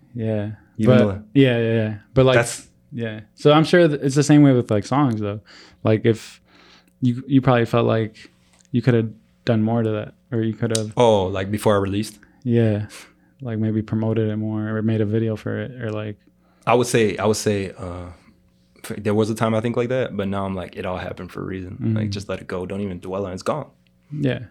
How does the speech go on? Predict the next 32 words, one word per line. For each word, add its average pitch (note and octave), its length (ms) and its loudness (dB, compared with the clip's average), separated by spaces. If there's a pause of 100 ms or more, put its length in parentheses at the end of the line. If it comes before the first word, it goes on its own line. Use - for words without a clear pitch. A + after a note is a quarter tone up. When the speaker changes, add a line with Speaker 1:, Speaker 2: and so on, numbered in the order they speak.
Speaker 1:
And B2+ 100 0
then B2 80 4
you B2 60 2
can A#2+ 120 0
move A#2 120 2
on A2 140 -2
to G#2+ 60 -12
the A2 80 -4
next A2 220 -8
one. A#2 160 -10 (240)
Speaker 2:
Yeah, G2+ 120 -4
you G2 100 -4
gotta G2 100 -2
clear G#2 220 -2
your F#2 160 -4
mind G2 300 -4
and F2+ 60 -8
heart G2 160 -4
for F#2+ 120 -12
the F2+ 80 -10
next F#2 200 -12
project. F#2 380 -14 (100)
Speaker 1:
Nice. A2 440 -12 (180)
Speaker 2:
I G2+ 60 -4
mean, G2+ 160 -2
we're G#2 80 2
creators, G#2 400 0
so G2 200 -6 (280)
forever G2 340 -2
talent. F2 380 -10 (340)
Speaker 1:
Yeah. G2+ 380 -4 (340)
Speaker 2:
So - 340 -10